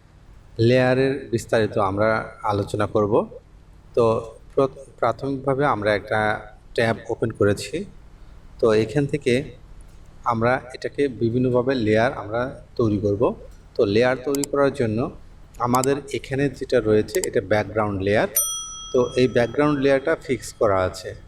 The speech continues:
সেটাকেও আমরা লেয়ারে রূপান্তর করতে পারবো। তার আগে আমরা এখান থেকে আগে লেয়ার নিয়ে থাক-, নেই। তো লেয়ারে আসলাম, আসার পর নিউতে ক্লিক করার পর এখান থেকে লেয়ারে,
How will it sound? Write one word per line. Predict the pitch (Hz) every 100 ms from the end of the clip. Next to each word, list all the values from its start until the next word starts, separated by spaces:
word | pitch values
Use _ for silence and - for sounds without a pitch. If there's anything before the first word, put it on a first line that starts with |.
| - -
সেটাকেও | - 131 127 151 156
আমরা | 110 120 131
লেয়ারে | 123 113 123 127 123 135 147
রূপান্তর | 180 160 123 123 117 110
করতে | - 104 104
পারবো। | 104 101 160 - - - -
তার | 127
আগে | 127 139
আমরা | 127 113
এখান | 110 123
থেকে | 113 -
আগে | 131 135
লেয়ার | 120 113 110 110 101
নিয়ে | 101 98
থাক-, | 107 104 - -
নেই। | 107 113 165 202 - - - -
তো | 113 110 110
লেয়ারে | 113 123 131 139
আসলাম, | 135 - 156 135
আসার | 113 120
পর | - 120
নিউতে | 113 123 143 147 143 - -
ক্লিক | 135 120 113
করার | 120 104
পর | 101 160
এখান | 139 120 107
থেকে | 117 117 131 160 - - -
লেয়ারে, | 113 117 113 123 180 -